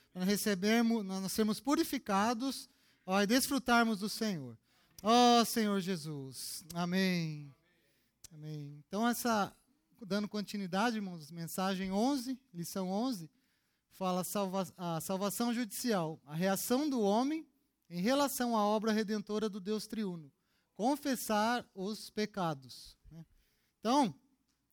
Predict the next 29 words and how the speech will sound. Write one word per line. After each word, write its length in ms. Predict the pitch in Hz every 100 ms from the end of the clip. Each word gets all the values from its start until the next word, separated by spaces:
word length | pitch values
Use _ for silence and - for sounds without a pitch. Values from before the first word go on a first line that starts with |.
| -
aqui 580 | 175 - 233 269 180 -
fala 240 | - 190 190
de 240 | 185 202 -
nós 200 | 190 185
confessarmos 760 | - 254 277 269 - 220 226 220
os 120 | 220
pecados, 600 | - 226 - 139 123 123
né? 100 | 143 151
Essa 100 | -
mensagem 500 | 143 151 156 160 160
tratou 480 | 165 165 - 170 180 _ _ _ -
sobre 380 | - 170 165
essa 340 | 180 180 - 190
questão, 480 | - 208 - 175 170 _
né? 120 | 156 180 _ _ - _ - -
E 60 |
confessar 560 | 165 320 415 311 - 247
os 100 | -
pecados, 600 | 190 - 196 240 220 175
irmãos, 400 | 165 135 123 - _ _ _ _ _ _ -
é 100 | 160
uma 160 | 180
reação, 760 | 190 226 214 - - 233 247 147 _ _ _ _ _ _ 151
é, 500 | 170 175 175 175 175
normal, 760 | 185 254 302 233 240 302 180 131 _ _
né, 160 | 151 190
de 120 | 190
todo 320 | - 208 226
cristão. 500 | 240 320 - 240 262